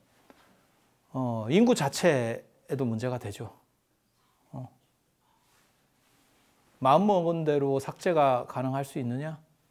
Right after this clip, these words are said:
야, 지금 참 문제지. 그리고,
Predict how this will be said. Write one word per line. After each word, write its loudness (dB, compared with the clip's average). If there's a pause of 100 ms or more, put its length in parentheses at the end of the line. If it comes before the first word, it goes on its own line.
(1500)
야, -18 (420)
지금 -12
참 -8
문제지. -6 (300)
그리고, -2